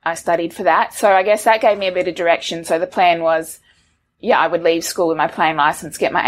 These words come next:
hours up, and then, um, get my helicopter license. And whether that was then going to be used in mustering or survey or tourism or crocodile egg <laughs> collecting,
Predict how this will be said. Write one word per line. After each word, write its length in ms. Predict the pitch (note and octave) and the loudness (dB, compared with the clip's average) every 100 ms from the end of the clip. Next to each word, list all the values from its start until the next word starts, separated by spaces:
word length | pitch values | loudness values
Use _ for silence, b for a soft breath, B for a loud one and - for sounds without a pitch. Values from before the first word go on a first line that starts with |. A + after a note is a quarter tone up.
| C#3+ | 2
hours 300 | D3+ D#3 F3 | 0 0 2
up, 280 | D#3 - - - | 0 0 -8 -6
and 460 | F3+ E3 D#3+ D#3+ - b b b | -4 -4 -6 -16 -18 b b b
then, 580 | F3+ E3 D3+ D3+ D3+ D3 - | -2 0 2 0 -6 -6 0
um, 340 | D#3 C#3 D#3 | 2 2 0
get 140 | D#3 | -2
my 80 | D#3 | 0
helicopter 500 | E3 E3+ D#3+ E3+ - | 0 0 0 -4 -4
license. 460 | D#3+ - - F3 - | -4 -4 -8 -8 -4
And 120 | E3+ | 2
whether 280 | E3 E3 D3+ | 2 4 2
that 200 | D3+ D3+ | 2 0
was 220 | D#3+ D#3+ | -2 0
then 160 | F3 D3+ | -2 0
going 260 | D#3 D3+ - | 0 0 -2
to 100 | - | -4
be 100 | D#3 | -4
used 580 | C#3+ D3 D3 C#3 - - B B B B | -2 -4 -4 -8 -16 -18 B B B B
in 560 | - E3 D#3+ D#3 D3 D3 _ | 0 0 -2 -8 -12 -14 _
mustering 800 | - E3+ F3 - F#3+ E3+ E3 E3+ - | -4 -2 -2 -4 -4 -4 -6 -10 -4
or 500 | D#3+ D#3 D3 D#3 D#3 - | 0 0 0 -2 -6 -8
survey 720 | - F3 E3 E3 D3+ D3+ D3+ | 2 4 6 4 2 0 -2
or 200 | - D3 | -6 -8
tourism 880 | - - F3 E3+ F3+ D#3+ D#3 D#3 E3+ _ - | -6 -2 -2 -2 -4 -4 -6 -12 -18 _ -10
or 160 | C#3 | -8
crocodile 420 | - F3 F#3+ F3 E3 | 0 0 2 4 6
egg 160 | F3 | 4
<laughs> 20 | |
collecting, 720 | - G3 G3 G3 G#3+ F3+ F3 | 2 2 2 0 -2 -2 -4